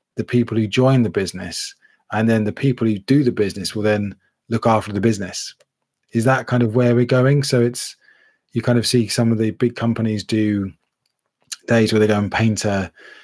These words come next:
hospital, or they go and, you know, redo a park, or they do something which is for the community because it's,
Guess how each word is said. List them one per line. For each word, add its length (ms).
hospital, 580
or 140
they 120
go 220
and, 320
you 100
know, 220
redo 400
a 40
park, 480
or 200
they 340
do 160
something 500
which 200
is 100
for 140
the 120
community 640
because 320
it's, 340